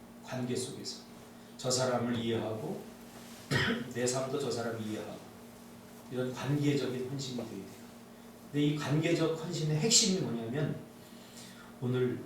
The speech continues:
짧게 설교한다고 해서 내가 길게 설교를 준비 많이 했습니다만 짧게 얘기하면 뭐,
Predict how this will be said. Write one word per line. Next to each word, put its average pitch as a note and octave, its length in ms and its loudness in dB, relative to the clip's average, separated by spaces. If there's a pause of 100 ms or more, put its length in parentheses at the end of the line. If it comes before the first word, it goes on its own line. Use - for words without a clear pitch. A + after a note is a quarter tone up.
짧게 D3+ 300 0
설교한다고 B2 440 -2
해서 A2+ 180 -4
내가 A2 180 -2
길게 A#2+ 440 0
설교를 D3 340 0
준비 B2+ 360 -4
많이 C3 200 -4
했습니다만 A2+ 500 -2
짧게 C#3 300 -6
얘기하면 A2 440 -4
뭐, B2+ 160 -8